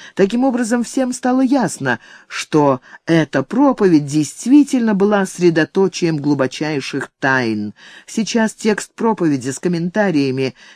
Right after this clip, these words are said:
считается каноническим во всех монастырях данной провинции. Настоятель говорил более двух часов, потом он вдруг закрыл глаза и откинулся на спинку кресла. Дыхание его стало прерывистым,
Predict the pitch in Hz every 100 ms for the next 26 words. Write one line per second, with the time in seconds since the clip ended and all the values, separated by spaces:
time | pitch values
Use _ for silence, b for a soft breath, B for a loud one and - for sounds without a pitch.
0 | - - 151 135 139 139 - 156 170 180
1 | 202 226 - - 147 139 147 - 254 -
2 | 123 127 - 123 120 123 B B B 127
3 | 135 117 123 - 123 120 117 107 - 78
4 | 64 _ _ _ _ _ b b b b
5 | - 247 - 294 285 262 185 160 151 139
6 | 151 143 127 139 143 156 151 165 175 -
7 | 208 - 254 220 _ B B - 143 262
8 | 233 147 120 139 123 117 131 143 135 123
9 | 131 127 107 160 214 220 b b b -
10 | 131 - - 220 202 - 127 127 - 175
11 | 190 120 - 117 127 120 - 123 117 B
12 | B 143 139 202 208 131 117 117 - 123
13 | 123 120 117 123 214 196 - 165 160